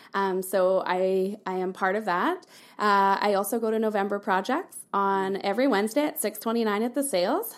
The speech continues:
So Roz Huber and Steve Morrison, they are the co-leaders of it, and they are the most amazing humans in the planet. Um, a lot of people think it's crazy to work out at six twenty-nine A M, um, but honestly, it's so beautiful, and once you just get out of bed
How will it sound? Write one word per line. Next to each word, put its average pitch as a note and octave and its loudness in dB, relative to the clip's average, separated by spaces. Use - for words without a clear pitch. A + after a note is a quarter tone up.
So F#3 2
Roz F#3+ 2
Huber G3 0
and G3 -2
Steve F#3+ -2
Morrison, G3+ 0
they F#3 2
are F#3 0
the G#3 -4
co-leaders F#3 -2
of F#3 0
it, C#4 0
and F#3 -4
they F#3+ 2
are F#3 0
the F#3+ -6
most G3 -2
amazing G3 0
humans F#3 -2
in F#3 -6
the F#3 -4
planet. F#3 -4
Um, F#3 0
a F3+ 0
lot G3 4
of G3+ -6
people G#3+ -2
think G3+ -2
it's G#3 -4
crazy G3 -4
to G3+ -8
work F#3 -4
out F#3+ 0
at - -6
six F#3+ -8
twenty-nine G#3 0
A A#3+ 2
M, A3 2
um, F#3+ 0
but G3 4
honestly, G3+ 0
it's F3+ -4
so G#3+ 4
beautiful, G#3+ 2
and G3+ 0
once G#3 -2
you A#3 -2
just G3+ -4
get G3 0
out B3+ 2
of B3+ 0
bed A3+ 2